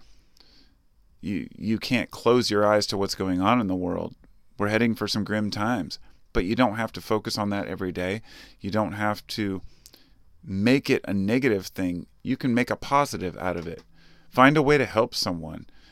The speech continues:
I mean, there's nothing I'd love more than to start my own nonprofit. It, it seems daunting. I've, I, and I actually look in, looked into it recently, and I thought, I bet if I started some sort of a, a campaign or a Kickstarter to actually, like,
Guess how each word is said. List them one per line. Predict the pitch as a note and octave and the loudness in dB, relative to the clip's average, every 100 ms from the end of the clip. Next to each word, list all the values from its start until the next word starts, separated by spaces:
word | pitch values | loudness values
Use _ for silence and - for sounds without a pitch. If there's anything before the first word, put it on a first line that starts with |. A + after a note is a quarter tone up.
| - | -10
I | - | 0
mean, | C#3 C#3+ | 2 4
there's | D3 | 0
nothing | D3+ E3+ C#3+ | -2 -2 0
I'd | C3+ B2 | 0 2
love | A#2 | 0
more | G#2+ G#2+ G#2+ | 0 0 0
than | G2+ G#2 | -2 -6
to | - G2 | -6 -6
start | - A2 A2 | -2 0 0
my | F2 G2+ | -2 -2
own | G#2 G#2+ | -2 -2
nonprofit. | G2+ G#2 G#2 G2+ G#2 F#2 - - - - | -4 -4 -2 -2 -2 -6 -10 -16 -20 -12
It, | - A2 E2 | -4 -2 -2
it | |
seems | - F3+ C3+ | -2 -2 -2
daunting. | - G#2+ B2+ C#3 G2 F2+ | 0 4 4 2 -2 -4
I've, | F#2+ - | -4 -2
I, | E2+ | -2
and | D#2 A2 | -2 -2
I | A#2 | 0
actually | C3 - A#2 | 0 0 -2
look | G#2 A2+ | 0 0
in, | A2+ A#2 - | -2 -4 -2
looked | A2+ - | -2 0
into | A#2 B2 A2 | -2 -2 -2
it | D#2 | 0
recently, | G2 F#2+ F#2+ - | 0 0 -4 -6
and | F2+ | -6
I | F#2+ | -4
thought, | - G#2 F#2 - - - - - | -2 -2 -2 -10 -18 -20 -18 -8
I | A2 | 0
bet | F#3 | 2
if | E3 | 2
I | F#3 | 2
started | - D3 C3 | 2 0 0
some | - C3 | 0 0
sort | - C3 | 0 -2
of | G#2+ | -2
a, | - - | -8 -10
a | |
campaign | - C3 A#2 - A#2+ B2 | -4 -2 -2 -2 0 0
or | G#2+ | -2
a | G2 | -4
Kickstarter | C3 - A2+ G#2+ G2 | -6 -2 0 0 0
to | E2+ | -2
actually, | D2+ G#2 - G#2 G2 | -4 -4 -6 -4 -4
like, | F#2+ F#2+ - | -4 -6 -10